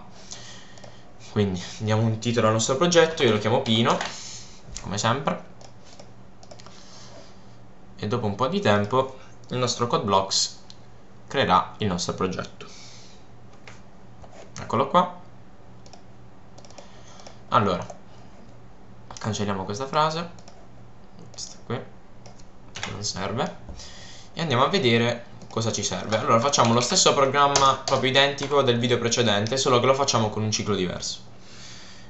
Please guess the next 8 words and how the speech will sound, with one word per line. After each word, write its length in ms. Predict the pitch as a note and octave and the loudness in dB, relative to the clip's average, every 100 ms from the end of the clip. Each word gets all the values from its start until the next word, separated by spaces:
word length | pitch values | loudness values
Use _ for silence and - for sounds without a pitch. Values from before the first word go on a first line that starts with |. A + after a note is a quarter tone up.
| - - | -10 -2
giusto 260 | A#2 A#2+ | 2 4
per 120 | A#2 | 4
farvi 240 | A#2 B2+ C3+ | 4 4 6
capire 460 | E3 C3+ C#3 C3 | 4 4 6 8
che 120 | B2+ G#2+ | 6 2
si 140 | A2 | 2
possono 320 | B2 - A#2 | 2 4 4
usare 600 | A#2 A#2 A2 G#2 G#2 - | 6 8 10 8 4 -2